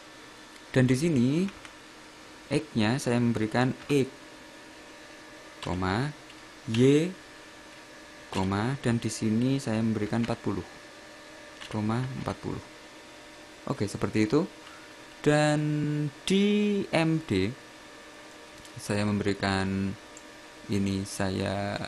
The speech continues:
eh, eh, eh, eh, eh. Oke, di sini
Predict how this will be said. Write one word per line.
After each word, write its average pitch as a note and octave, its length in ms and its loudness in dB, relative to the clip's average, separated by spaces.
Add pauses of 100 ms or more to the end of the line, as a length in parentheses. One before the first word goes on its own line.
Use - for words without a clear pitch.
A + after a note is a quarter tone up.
(100)
eh, A#2 160 -4
eh, G#2+ 200 -4 (120)
eh, - 160 -4
eh, G#1+ 160 -2
eh. G1+ 1160 -6 (2000)
Oke, G#2+ 240 4
di G2+ 160 0
sini A2+ 960 4